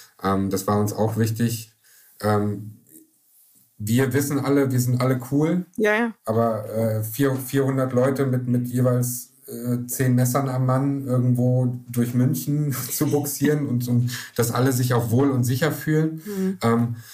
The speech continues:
Speaker 1: das gibt halt die Location in dem Fall auch her, ne? Wir sind so ein bisschen für uns dadurch, dass das dann wirklich da in den Innenhof runtergeht und dann der große Teil da unten ist. Also das ist echt cool.
Speaker 2: Ja,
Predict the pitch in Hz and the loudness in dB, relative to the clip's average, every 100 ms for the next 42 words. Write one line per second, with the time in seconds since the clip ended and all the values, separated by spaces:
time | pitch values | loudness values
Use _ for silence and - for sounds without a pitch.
0 | - - 101 110 127 127 113 113 113 110 | -20 -6 -4 -2 -2 0 0 0 -2 0
1 | 123 120 110 110 120 120 101 117 123 98 | 0 2 2 4 2 2 0 0 -2 0
2 | 92 87 110 127 107 117 117 110 147 - | -2 0 0 2 2 0 0 0 -2 0
3 | 127 - 110 110 107 - 95 - - - | -2 0 0 2 0 0 -2 -2 -4 -6
4 | - - 95 95 92 - 104 101 107 104 | -8 -6 -4 -4 -6 -10 -10 -6 -6 -2
5 | 98 95 95 - 101 101 98 107 104 101 | -2 -4 -8 -8 -4 -2 0 0 2 0
6 | - 104 101 90 98 95 95 95 92 - | -2 -2 -2 -4 -4 -6 -6 -6 -6 -6
7 | 98 - 104 98 107 98 95 98 92 - | -6 -4 -2 -4 -4 -4 -2 -2 -6 -10
8 | 85 78 - - 90 92 92 - 107 - | -12 -12 -14 -12 -8 -8 -10 -12 -12 -16
9 | - 92 - _ 170 151 165 185 | -14 -14 -14 _ -2 -2 -6 -14